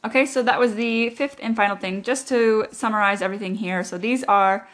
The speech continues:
what I know for sure about nutrition and exercise, what we can sort of generally agree upon as a health and fitness community, as a general population, is that all diets work, but not all diets work for everybody. You need to lift weights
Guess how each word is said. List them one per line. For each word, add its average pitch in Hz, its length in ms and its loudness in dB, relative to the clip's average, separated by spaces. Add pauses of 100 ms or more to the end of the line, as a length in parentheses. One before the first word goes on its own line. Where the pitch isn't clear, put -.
(420)
what 277 120 2
I 294 60 8
know 247 160 2
for 233 100 -8
sure 190 300 0
about 220 280 -2
nutrition 208 420 -6
and 185 140 -6
exercise, 180 500 -6
what 202 260 -2
we 214 140 0
can 190 320 -4
sort 185 180 -4
of 175 60 -6
generally 247 420 4
agree 190 260 -2
upon 180 560 -4
as 190 560 -4
a 175 340 -2
health 190 180 -2
and 220 80 -8
fitness - 220 -10
community, 175 440 -4
as 170 540 -6 (420)
a - 60 -12
general 175 240 -4
population, 226 680 -2 (320)
is 185 140 -10
that 185 180 0
all 262 140 6
diets 233 400 -2
work, 233 300 -2 (100)
but - 100 -8
not 220 220 0
all 214 100 2
diets 196 300 -2
work 180 140 -10
for - 140 -16
everybody. 247 460 -2 (800)
You 214 100 -2
need 240 180 4
to 277 80 2
lift 247 160 -2
weights 202 300 -2